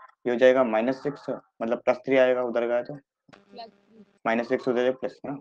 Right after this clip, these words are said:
Speaker 1: प्लस थ्री हो जाएगा। प्लस थ्री में क्या हो जाएगा? दो electron यहाँ से निकल जाएंगे, दो electron यहाँ से, तो थ्री डी सिक्स हमने fill किया, उसके बाद देखा weak field लिगेंड है, weak है ये, तो कोई pairing नहीं होगी, तो हम बाहर orbital use करेंगे, एक एस का,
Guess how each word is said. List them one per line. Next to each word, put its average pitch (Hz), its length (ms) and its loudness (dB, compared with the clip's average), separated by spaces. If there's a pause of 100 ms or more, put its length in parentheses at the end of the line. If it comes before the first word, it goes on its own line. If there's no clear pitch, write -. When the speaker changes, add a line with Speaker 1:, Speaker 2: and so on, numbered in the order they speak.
(120)
Speaker 1:
प्लस 117 140 -2
थ्री 131 140 -2
हो 139 80 4
जाएगा। 143 260 6 (400)
प्लस 123 140 -2
थ्री 135 120 4
में 143 120 6
क्या 143 100 8
हो 139 60 6
जाएगा? 135 200 4
दो 120 140 2
electron 127 340 4
यहाँ 127 100 0
से 135 120 -8
निकल 131 240 0
जाएंगे, 139 240 -2
दो 123 120 -2
electron 117 320 -2
यहाँ 98 200 -6
से, - 160 -18 (360)
तो 120 80 -2
थ्री 117 140 -2
डी 127 100 4
सिक्स 131 220 -2
हमने 135 180 4
fill 135 220 2
किया, 147 240 2
उसके 107 220 0
बाद 123 120 6
देखा 127 240 4
weak 120 260 -2
field 139 160 4
लिगेंड 135 300 2
है, 127 80 -6 (120)
weak 131 200 2
है 143 140 6
ये, 135 100 2 (480)
तो 117 40 -2
कोई 123 200 2
pairing 120 340 4 (120)
नहीं 127 220 4
होगी, 104 240 2
तो 120 100 -2
हम 120 120 -2
बाहर 117 300 4 (360)
orbital 120 300 4
use 131 140 6
करेंगे, 131 260 4
एक 123 200 0
एस 120 160 -4
का, 135 140 0